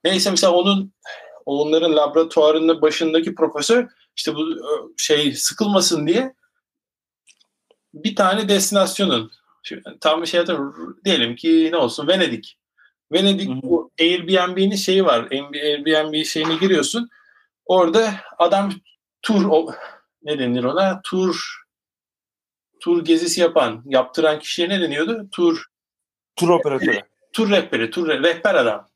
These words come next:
Speaker 1: Mesela normal
Speaker 2: Tamam.
Speaker 1: yani hani Venedik'e mesela bir grup insan gidiyorsun, hani sana anlatıyor ya rehber. Rehberlik
Speaker 2: Evet.
Speaker 1: yapıyor. Orada mesela şey yapmışlar, işte onların profesörü işte on kişiye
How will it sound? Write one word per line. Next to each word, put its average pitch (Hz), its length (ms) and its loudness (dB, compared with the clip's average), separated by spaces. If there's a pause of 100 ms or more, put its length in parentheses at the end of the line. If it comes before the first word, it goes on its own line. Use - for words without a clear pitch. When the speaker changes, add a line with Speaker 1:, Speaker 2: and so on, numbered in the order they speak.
(260)
Speaker 1:
Mesela 185 400 2
normal 196 240 2
Speaker 2:
Tamam. - 160 -6
Speaker 1:
yani 180 140 -6
hani 180 180 -2
Venedik'e 190 460 -2
mesela 190 320 0
bir 196 100 -2
grup 190 200 -4
insan 185 340 -4
gidiyorsun, 185 440 -2
hani 147 320 -4 (260)
sana 165 360 0 (160)
anlatıyor 180 420 2
ya 120 200 4 (240)
rehber. - 440 0 (300)
Rehberlik 170 440 0
Speaker 2:
Evet. 131 60 -2
Speaker 1:
yapıyor. 254 360 -4 (420)
Orada 190 280 2
mesela 220 340 2
şey 214 200 -2
yapmışlar, 123 720 -2
işte 147 280 -4
onların 175 460 0
profesörü 180 520 -2 (180)
işte - 160 -6
on 180 200 2
kişiye 165 520 -4